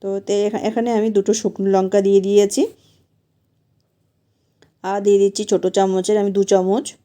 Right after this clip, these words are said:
পাঁচ ফোড়ন। পাঁচ ফোড়নটা যখন সুন্দর একটা গন্ধ বার হবে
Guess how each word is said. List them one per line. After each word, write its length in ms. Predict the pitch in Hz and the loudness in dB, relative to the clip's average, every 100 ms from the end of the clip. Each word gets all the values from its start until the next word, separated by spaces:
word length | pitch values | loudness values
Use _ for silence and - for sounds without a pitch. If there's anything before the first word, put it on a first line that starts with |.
| _ _ _ _ _ - | _ _ _ _ _ -8
পাঁচ 180 | 180 175 - | -8 -8 -10
ফোড়ন। 320 | 175 127 95 - _ _ _ _ _ _ _ _ _ _ _ _ _ _ _ _ _ _ _ _ _ - | -8 -8 -10 -18 _ _ _ _ _ _ _ _ _ _ _ _ _ _ _ _ _ _ _ _ _ -12
পাঁচ 140 | 180 - | -12 -6
ফোড়নটা 320 | 202 202 196 | -2 0 0
যখন 260 | 185 185 214 | 0 0 -4
সুন্দর 320 | - 185 190 | -4 -2 0
একটা 240 | 185 190 190 | 0 0 0
গন্ধ 300 | 180 175 190 | 0 0 2
বার 220 | 190 190 196 | 4 4 4
হবে 280 | 196 185 | 4 4